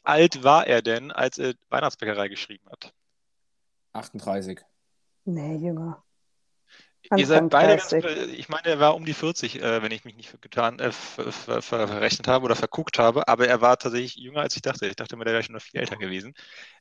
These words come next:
Speaker 1: Ähm, seid ihr näher dran als ich? Wunderbar. Ich habe aber noch viel mehr, äh, Fakten über ihn herausgefunden. Und zwar,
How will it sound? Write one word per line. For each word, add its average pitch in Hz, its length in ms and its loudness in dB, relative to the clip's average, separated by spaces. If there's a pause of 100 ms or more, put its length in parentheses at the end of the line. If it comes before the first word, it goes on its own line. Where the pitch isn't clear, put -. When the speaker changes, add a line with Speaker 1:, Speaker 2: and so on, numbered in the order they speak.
Speaker 1:
Ähm, 135 300 0 (180)
seid 151 220 4
ihr 190 140 2
näher 190 180 6
dran 175 140 6
als 175 100 4
ich? 165 220 -8
Wunderbar. 160 600 2
Ich - 100 -8
habe 143 100 2
aber 143 120 -6
noch 139 100 -6
viel - 160 -10
mehr, 143 340 0
äh, 110 60 -4
Fakten - 340 -8
über 107 180 -6
ihn 101 120 -6
herausgefunden. 117 640 -4
Und 120 140 -12
zwar, 139 460 2